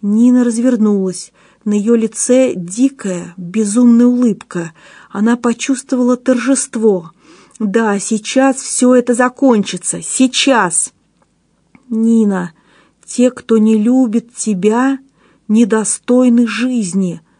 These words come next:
звучало в её голове. До этого я пребывала в довольно игривом расположении духа. Нина стала срывать с себя одежду,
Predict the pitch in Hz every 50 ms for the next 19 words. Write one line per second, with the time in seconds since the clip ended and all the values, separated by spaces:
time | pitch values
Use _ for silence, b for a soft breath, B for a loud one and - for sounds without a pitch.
0 | _ _ 196 175 175 190 196 196 - - 233 233 240 247 240 220 202 214 185 175
1 | 196 196 196 185 208 202 202 208 202 185 185 175 170 165 - _ _ _ b b
2 | b b b b b b b b b b b b b b b b - 196 220 240
3 | 254 269 262 269 247 240 233 214 233 240 233 240 240 240 247 233 202 220 214 226
4 | 240 240 240 240 226 214 202 214 208 208 185 208 214 208 214 240 247 240 233 220
5 | 220 - - 233 220 190 - 233 233 240 254 247 233 220 208 214 208 - - 220
6 | 214 214 208 202 233 226 226 226 233 214 208 214 285 294 269 - - 180 160 156
7 | - b b b b b b b b b - 247 277 285 254 247 240 - - 233
8 | 233 226 208 - - 226 226 226 220 208 - - 214 185 208 202 196 190 180 226
9 | 254 262 240 220 208 240 240